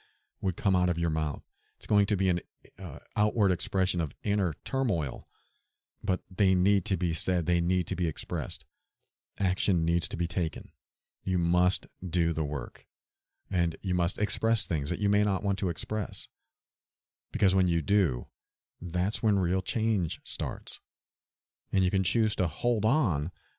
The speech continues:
to some of this emotional baggage that you've been carrying around. Or, like I say on my website, you can leave it at the curb.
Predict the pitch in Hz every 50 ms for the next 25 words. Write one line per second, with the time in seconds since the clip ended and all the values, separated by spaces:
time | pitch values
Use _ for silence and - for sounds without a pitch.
0 | _ _ - - 104 95 - 120 110 104 104 104 101 - 101 87 87 95 117 127
1 | - - 104 95 85 82 80 - _ _ _ _ - - 80 _ _ - 107 104
2 | 113 127 143 107 87 73 - - 80 - - 98 82 92 85 78 - - 107 107
3 | 104 98 92 85 78 76 98 127 139 98 60 60 - - _ _ _ _ _ _
4 | _ _ _ _ _ _ _ - - 98 87 82 82 82 85 82 - _ _ _
5 | _ - 90 90 - 92 90 - 92 - 117 110 98 90 82 78 78 95 117 69
6 | - - 64 64 67 - 82 80 85 98 117 110 110 104 104 - 104 - - 123
7 | 131 131 107 80 -